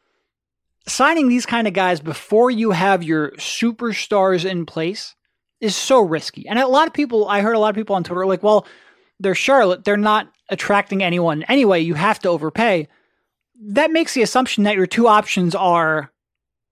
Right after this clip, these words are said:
give up or give Gordon Hayward a hundred twenty million dollars.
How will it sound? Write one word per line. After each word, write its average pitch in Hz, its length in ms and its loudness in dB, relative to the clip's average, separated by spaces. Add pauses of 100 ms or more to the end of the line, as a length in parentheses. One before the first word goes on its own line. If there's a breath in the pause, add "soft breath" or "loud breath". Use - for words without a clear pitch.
(140)
give 240 240 2
up 247 260 2 (360)
or 190 160 2
give 180 340 0
Gordon 180 280 2
Hayward 160 480 0
a 131 60 -8
hundred 165 280 -2
twenty 156 220 -4
million 139 240 -6
dollars. 127 340 -6